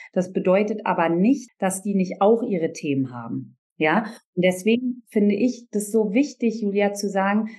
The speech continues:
es gibt die Spiritualität und es gibt das Gesetz der Anziehung und das Ganze, aber es gibt noch die Realität.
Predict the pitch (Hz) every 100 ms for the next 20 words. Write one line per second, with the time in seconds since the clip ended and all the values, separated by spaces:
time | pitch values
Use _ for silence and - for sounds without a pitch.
0 | - 196 - 240 - 220 202 - 208 202
1 | - 202 180 180 180 214 247 233 190 190
2 | 208 202 202 196 202 180 180 185 185 175
3 | 220 - 233 226 208 208 214 - 214 220
4 | 226 170 185 185 - 202 202 185 190 180
5 | 175 170 165 156 180 151 139